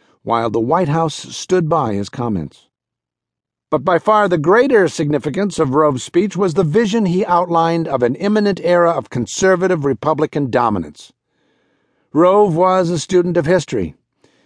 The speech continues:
His White House office featured two pictures of Abraham Lincoln, a Lincoln campaign banner, letters from James Madison, and a Theodore Roosevelt campaign ribbon. The first book Rove had ever read in second grade was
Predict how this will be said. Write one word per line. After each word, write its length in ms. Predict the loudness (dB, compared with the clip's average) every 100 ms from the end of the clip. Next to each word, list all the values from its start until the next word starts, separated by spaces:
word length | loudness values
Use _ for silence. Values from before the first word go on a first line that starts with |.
| -6
His 160 | -2
White 240 | 0 2 2
House 280 | 0 0
office 500 | 0 0 0 -6 -8
featured 460 | -10 -6 -4 -2 -4
two 160 | -2 -2
pictures 460 | -2 -4 -4 -4
of 100 | -4
Abraham 400 | -4 -4 -4 -4
Lincoln, 400 | -2 -2 -2 -4 -8 _ _ _ _ -2
a 80 |
Lincoln 460 | 2 2 2 0 -2
campaign 600 | -2 -2 0 -2 0 0
banner, 400 | 2 0 -2 -8 _ _ _ -6
letters 480 | 0 2 4 2 0
from 220 | -2 0
James 340 | 0 0 0
Madison, 560 | 0 0 0 -2 -4 -6 _ -18
and 220 | -6 -2 -2
a 60 |
Theodore 500 | 0 2 4 4 4
Roosevelt 540 | 4 4 2 0 0 -2
campaign 480 | -4 -2 -2 -2
ribbon. 400 | 0 0 0 -6 -12 _ _ _ _ _ _
The 100 | -2
first 440 | 2 2 2 0
book 200 | -2 0
Rove 320 | 2 4 4 4
had 140 | 2
ever 240 | 2 2
read 340 | 4 2 0 -4
in 140 | -8
second 360 | -4 -4 -2 0
grade 340 | 2 2 0
was 280 | 0 0 -2